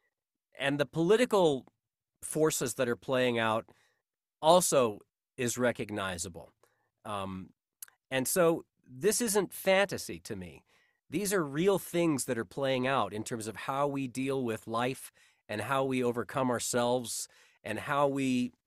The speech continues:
come to find agency in, in the world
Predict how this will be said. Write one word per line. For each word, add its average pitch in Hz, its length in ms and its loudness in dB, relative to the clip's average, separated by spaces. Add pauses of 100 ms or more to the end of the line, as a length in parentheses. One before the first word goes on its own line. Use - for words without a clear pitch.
(640)
come 160 220 4
to 147 120 -2
find 131 420 2
agency 131 960 -2
in, 113 320 -6
in 117 180 -4
the 113 80 -4
world 110 580 0